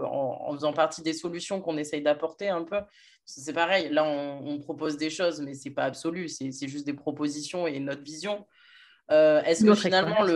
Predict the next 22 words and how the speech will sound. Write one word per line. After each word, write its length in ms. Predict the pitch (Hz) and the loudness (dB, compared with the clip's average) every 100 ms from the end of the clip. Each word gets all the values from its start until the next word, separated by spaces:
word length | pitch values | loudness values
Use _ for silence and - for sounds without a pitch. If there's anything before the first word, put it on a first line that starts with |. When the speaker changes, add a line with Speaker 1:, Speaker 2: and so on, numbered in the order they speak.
| 156 | 2
Speaker 1:
le, 40 | |
ce 160 | 147 175 | 0 -2
fameux 300 | 170 175 190 | 2 2 4
lâcher 420 | 170 165 160 180 | 8 6 6 -2
prise, 460 | 175 - 220 226 170 | -2 -4 -2 0 2
encore 320 | 147 156 156 | 2 2 2
une 100 | 165 | 0
fois, 200 | - 170 | 0 0
quelque 180 | 165 131 | 0 -6
chose 200 | 160 156 | -6 -6
qui 100 | 135 | -8
est 40 | |
hyper 280 | 143 151 151 | -4 0 2
galvaudé, 560 | 156 160 165 175 190 175 | 2 2 0 -2 0 2
alors 260 | 139 135 | 4 2
qu'à 200 | - 139 | 0 0
la 100 | 139 | 2
base, 260 | 143 160 147 | 4 4 2
ce 100 | - | -6
mot 140 | 143 | -6
est 80 | 143 | -6
génial, 400 | 143 160 202 202 | -4 2 2 2